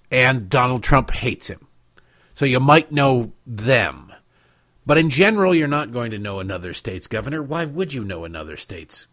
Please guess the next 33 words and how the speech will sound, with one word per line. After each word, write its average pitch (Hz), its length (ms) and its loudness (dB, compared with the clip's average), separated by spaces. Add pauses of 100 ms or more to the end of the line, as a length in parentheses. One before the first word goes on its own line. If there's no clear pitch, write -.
(120)
governor? 80 420 -10 (320)
I 165 120 2
sit 175 200 0
here 170 220 2
and 147 100 0
I 139 100 0
live 139 520 0 (680)
just - 460 4
south 151 680 6
of 143 340 2
Pennsylvania. 143 1000 4 (1500)
And 135 320 4
when 139 140 6
I 151 220 8
was, 139 220 4
I 110 200 2
wrote 139 200 2
a 135 80 -4
column 139 460 0
over 139 240 0
the 135 80 -2
weekend 131 560 0
and 120 140 -4
I 120 60 0
had 123 240 -2
to 120 80 -4
look, 123 300 -6
I 120 100 0
don't 120 220 -4
think 117 200 -6
I 104 80 0
referenced 98 640 -4
it. 57 160 -14